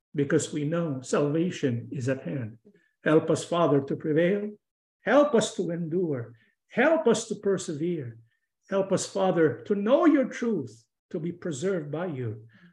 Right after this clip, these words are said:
until the end. Our King Yahushua, while we still have time, while we still have the opportunity, we are thinking about the people we love, members of our family.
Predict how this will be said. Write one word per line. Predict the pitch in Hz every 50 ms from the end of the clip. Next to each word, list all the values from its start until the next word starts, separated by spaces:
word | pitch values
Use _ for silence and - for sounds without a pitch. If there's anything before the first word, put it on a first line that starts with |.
| _ -
until | 151 139 135 - 165 151 135
the | 131 147 - -
end. | 120 143 123 110 - - _ _ _ _ _ _ _ _ -
Our | - 151 156 170 160
King | 165 - 190 156
Yahushua, | 156 156 160 131 113 92 180 - - - - - 156 143 120 - - _ _ _ _ _ _ _ -
while | - 180 175 175
we | 160 175
still | 170 - - 175 143
have | - 160 156 151 147 -
time, | - - 170 180 175 151 127 117 113 - - _ _ _ _ _ _ _ _ _ -
while | - 170 175 170
we | 190 175
still | 180 - 196 185
have | - - 180 180 165 143
the | 165 165 175
opportunity, | 170 170 - 160 147 - - 190 185 175 175 156 123 107 85 - - _ _ _ _ _ _ _ _
we | - 208 226 226 233
are | 240 233
thinking | 233 233 247 254 240 247 - 165 151 160
about | 156 139 175 180 165 -
the | - -
people | - - 180 165 - 151 139
we | 127 151
love, | 143 147 170 170 143 110 110 - - - _ _ _ _ _ _ _ _ _ _ -
members | 208 170 190 196 175 151 151 151 -
of | 180 175 -
our | - 151 139
family. | - - 180 151 131 120 117 110 - - -